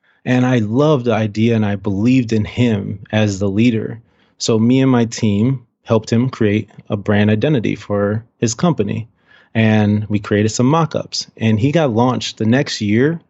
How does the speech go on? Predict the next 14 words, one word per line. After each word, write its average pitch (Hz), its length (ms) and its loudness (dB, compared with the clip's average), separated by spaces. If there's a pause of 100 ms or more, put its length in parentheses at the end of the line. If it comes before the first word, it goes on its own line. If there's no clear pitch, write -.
(100)
He 147 180 0
was 135 160 2
already 120 380 0
doing, 107 320 -2
I 104 80 -2
think, 104 240 -2
thirty 113 380 2
thousand 110 560 0
dollars 107 360 0
a 107 60 -2
month 98 400 -2
in 98 340 -4
reoccurring 104 640 0
revenue. 107 460 0